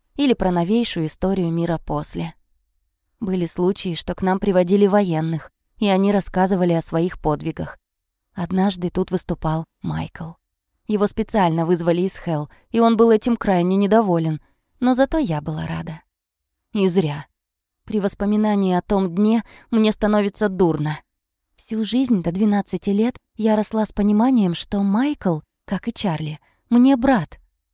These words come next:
Но в пресловутые двенадцать лет все изменилось. Я увидела, как Майкл целовался с девушкой. И тогда я... я... да заревновала я. И лелеяла в себе это чувство ревности три года.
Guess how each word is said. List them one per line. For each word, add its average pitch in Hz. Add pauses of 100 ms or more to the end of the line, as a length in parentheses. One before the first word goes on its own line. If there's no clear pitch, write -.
(280)
Но 226
в -
пресловутые 220
двенадцать 196
лет 226
все 196
изменилось. 170 (760)
Я 220
увидела, 196
как -
Майкл 214
целовался 214
с 226
девушкой. 165 (320)
И 233
тогда 254
я... 190 (360)
я... 226 (360)
да 254
заревновала 285
я. 156 (580)
И 269
лелеяла 269
в -
себе 208
это 214
чувство 208
ревности 180 (340)
три 302
года. 170